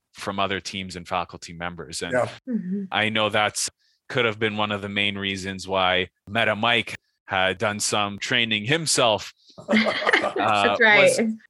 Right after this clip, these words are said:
Speaker 1: was, was to really, really understand the technology and bring those ideas to fruition and bring it back and show the teams and other members and colleagues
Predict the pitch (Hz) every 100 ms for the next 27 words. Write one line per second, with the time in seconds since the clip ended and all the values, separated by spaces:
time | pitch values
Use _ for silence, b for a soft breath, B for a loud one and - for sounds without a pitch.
0 | - - 156 320 185 170 190 185 180 170
1 | 160 - - 156 165 156 175 165 - 160
2 | 165 151 143 - 127 123 135 131 113 107
3 | 98 123 123 123 110 113 107 110 113 107
4 | - 104 - 104 107 110 110 - 104 101
5 | 113 139 139 90 110 117 120 104 98 -
6 | 120 107 104 - 110 110 101 104 101 101
7 | 98 95 98 95 92 92 101 95 95 92
8 | -